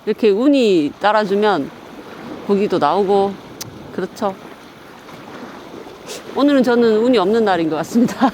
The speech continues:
<laughs> 이럴 때도 있고 저럴 때도 있죠. 그렇다고 해서 막 저쪽에 고기 나온다고 해서 저쪽 잽싸 가가지고 막 낚시하고 이런 비매너를 보이면 안 돼요. 낚시는 재밌게 즐기는 거지. 뭐,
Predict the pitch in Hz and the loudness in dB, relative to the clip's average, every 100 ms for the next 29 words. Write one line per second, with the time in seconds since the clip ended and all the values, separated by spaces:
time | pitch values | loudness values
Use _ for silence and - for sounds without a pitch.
0 | 370 - 294 - 233 - 494 330 247 269 | 0 0 -2 0 -2 -2 -4 -2 -2 0
1 | 233 202 247 226 208 240 214 175 - 175 | -2 -2 -4 -4 -4 -4 -4 -6 -8 -10
2 | 214 - - - - - - - 285 269 | -10 -16 -18 -18 -16 -16 -18 -6 -2 2
3 | 339 311 277 262 247 240 247 - 285 240 | 2 2 4 4 2 2 0 0 0 0
4 | 247 247 208 196 214 240 214 202 190 185 | 0 2 2 2 2 0 0 0 0 0
5 | 185 185 214 196 226 214 165 196 262 220 | 0 -4 -6 -4 -4 -4 -4 -4 -2 2
6 | 196 202 190 190 170 160 165 165 - - | 2 0 -4 -6 -2 0 0 -2 -8 -16
7 | - - - - - - - - - - | -20 -18 -18 -18 -18 -18 -18 -16 -16 -14
8 | - 180 202 254 233 196 190 190 196 196 | -8 -4 -2 0 2 4 4 4 2 2
9 | 190 185 185 180 170 170 - - 226 254 | 2 0 0 0 -2 -6 -10 -2 2 2
10 | 247 202 180 185 202 131 147 160 143 160 | 2 0 0 0 0 0 -2 -4 -6 -6
11 | - 190 175 165 156 - 208 208 190 175 | -4 -2 -2 -2 -2 -2 -2 -2 -2 -2
12 | 143 - - - - - 190 220 208 175 | -4 -10 -20 -20 -20 -6 -2 2 2 2
13 | 151 151 160 160 147 156 - - - - | 0 0 0 0 -2 -6 -14 -16 -12 -8
14 | 165 160 | -6 -4